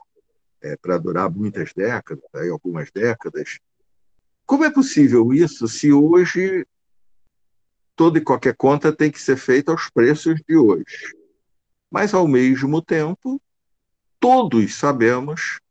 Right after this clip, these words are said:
que os preços de, do amanhã terão que incluir alguma precificação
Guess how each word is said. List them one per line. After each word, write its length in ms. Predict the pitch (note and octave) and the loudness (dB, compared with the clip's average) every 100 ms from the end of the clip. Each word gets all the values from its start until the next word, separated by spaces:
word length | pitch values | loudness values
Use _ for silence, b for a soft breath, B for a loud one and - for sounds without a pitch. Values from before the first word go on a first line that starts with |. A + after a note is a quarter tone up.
| _ _ _ | _ _ _
que 80 | D#3+ | -2
os 140 | D#3 | -2
preços 520 | - C#3+ C#3 D3 B2+ A#2+ | 2 2 2 0 -2 -6
de, 300 | G#2+ G2 G2+ | -14 -16 0
do 180 | B2 | 2
amanhã 540 | G#2+ A#2+ C3+ C3+ A#2 C3+ | 2 0 0 2 0 0
terão 300 | E3+ D3 B2 | 2 2 2
que 140 | C3+ D3 | -2 -6
incluir 500 | C3 D3 B2 G#2+ B2+ | -6 0 0 0 0
alguma 400 | A#2 G#2 A#2+ B2 | -4 -4 -4 -2
precificação 1040 | A2 A2+ - A#2 B2+ C3 - F#2+ G#2+ | -2 -4 -6 -8 -6 -8 -8 -8 -8